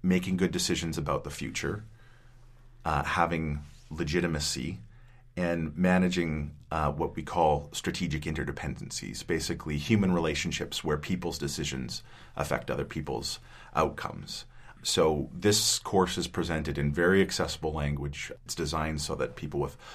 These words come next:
all kinds of different levels of formal education, people with all kinds of different,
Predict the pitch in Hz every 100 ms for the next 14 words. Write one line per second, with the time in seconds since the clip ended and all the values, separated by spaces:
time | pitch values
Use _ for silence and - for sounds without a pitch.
0 | - - - - 127 127 117 104 90 76
1 | - 76 80 73 73 - - 80 76 69
2 | - 76 - 120 110 113 104 104 - -
3 | - 85 73 76 73 71 73 - 73 71
4 | 69 69 - 73 76 71